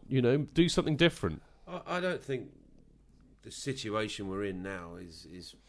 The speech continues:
Speaker 2: any reason to bring in youth or not to bring in youth. I mean, it, it, it's a case you have to bring 'em in when they're ready. Bring 'em in before they're ready could ruin them.
Speaker 1: Mm.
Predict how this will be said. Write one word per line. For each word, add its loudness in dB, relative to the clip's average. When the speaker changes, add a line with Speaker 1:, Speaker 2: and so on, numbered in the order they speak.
Speaker 2:
any -8
reason -8
to -10
bring -6
in -8
youth -10
or -6
not -6
to -14
bring -10
in -12
youth. -10
I -8
mean, -10
it, -6
it, -12
it's -12
a -12
case -8
you -8
have -8
to -20
bring -4
'em -2
in -2
when -4
they're -2
ready. -6
Bring -2
'em 2
in 4
before -2
they're -4
ready -8
could -8
ruin -4
them. -12
Speaker 1:
Mm. -4